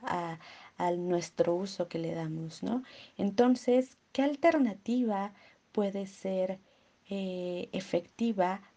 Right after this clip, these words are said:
para esta, a esta crisis o, bueno, eh, a este problema? Pues sería dos cosas.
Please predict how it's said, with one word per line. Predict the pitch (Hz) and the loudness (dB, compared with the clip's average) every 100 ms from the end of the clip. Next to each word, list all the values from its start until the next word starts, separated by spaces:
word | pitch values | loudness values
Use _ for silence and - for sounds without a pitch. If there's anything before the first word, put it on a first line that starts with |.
| _ | _
para | 185 180 175 | -2 -2 -2
esta, | 175 170 - _ 185 180 175 175 165 165 _ _ _ _ _ - | -4 -4 -10 _ -6 -4 -4 -6 -6 -10 _ _ _ _ _ -8
a | 180 | -6
esta | 170 - _ 185 180 190 - _ _ _ _ _ | -6 -10 _ -2 0 -4 -8 _ _ _ _ _
crisis | 208 220 233 - 190 185 | 4 4 2 -2 -4 -4
o, | |
bueno, | 170 165 160 - - - - | -2 -2 -4 -10 -20 -10 -4
eh, | 180 | -2
a | 180 | -2
este | 175 - 208 | -2 -2 -4
problema? | - 185 165 165 185 185 175 247 - _ - - _ _ | 0 2 4 4 2 2 0 -4 -8 _ -20 -20 _ _
Pues | - 220 240 240 - - | 2 4 2 -2 -10 -12
sería | - - 185 185 185 185 208 254 _ _ - | -10 -4 -4 -4 -4 -6 -8 -12 _ _ -4
dos | 180 185 - | 2 2 0
cosas. | - - - - - | -10 -12 -12 -16 -20